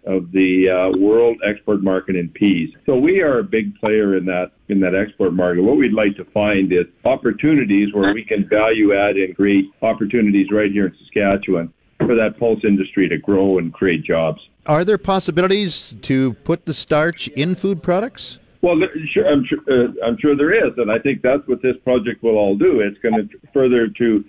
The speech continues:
Speaker 1: you know, evaluate, uh, what we can do with the starches, how we can use it in foods, whether it's in, for human consumption, animal consumption, commercial use. There could be all kinds of opportunities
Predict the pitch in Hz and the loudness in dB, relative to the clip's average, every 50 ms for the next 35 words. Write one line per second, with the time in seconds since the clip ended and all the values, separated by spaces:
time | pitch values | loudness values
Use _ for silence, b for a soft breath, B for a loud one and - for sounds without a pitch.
0 | B B - 120 117 110 104 101 92 113 113 127 127 123 120 117 113 110 104 110 | B B -2 0 0 2 0 0 2 2 2 2 2 2 2 2 0 0 -2 -4
1 | 113 - - 123 123 135 139 143 - 139 123 104 - 113 104 104 104 117 131 131 | -6 -6 -4 -2 0 0 0 2 0 0 -2 0 0 2 2 4 4 4 2 2
2 | - - 123 120 - - 117 110 120 127 - - 110 98 98 104 104 104 104 110 | 0 0 -2 -4 -2 0 0 0 0 0 -2 -4 -2 0 0 0 0 0 0 0
3 | 107 110 110 110 101 104 95 104 104 101 101 - 110 113 123 120 - 104 98 95 | 2 2 2 2 0 0 0 2 0 0 0 0 2 2 2 2 0 0 0 2
4 | 95 95 95 - - 104 95 95 92 b b b b b _ - 104 101 107 110 | 2 0 0 0 0 -2 -2 -2 -4 b b b b b _ -2 0 0 2 2
5 | 113 120 117 110 - 123 113 107 104 110 113 110 110 - 98 90 92 101 107 117 | 2 2 0 0 0 0 -2 0 0 0 -2 0 0 0 -2 0 0 0 0 0
6 | 110 107 - 113 110 - - 110 110 107 - 120 117 110 104 - _ _ - - | 0 0 -2 -2 -2 -2 0 0 0 0 0 0 0 0 -2 -4 _ _ -2 0
7 | 98 101 107 107 - 120 117 113 107 110 113 - - - 101 101 98 98 98 95 | 2 2 2 2 0 2 2 4 4 2 2 0 0 -2 -2 0 2 2 0 0
8 | - - 113 104 101 107 107 107 113 117 - - 120 131 143 131 104 98 95 90 | 0 -2 0 2 2 2 2 2 0 0 0 -2 -2 0 0 0 0 0 -2 0
9 | - 95 95 - 104 98 95 92 90 95 95 95 | -2 -4 -4 -2 0 0 0 2 2 2 2 2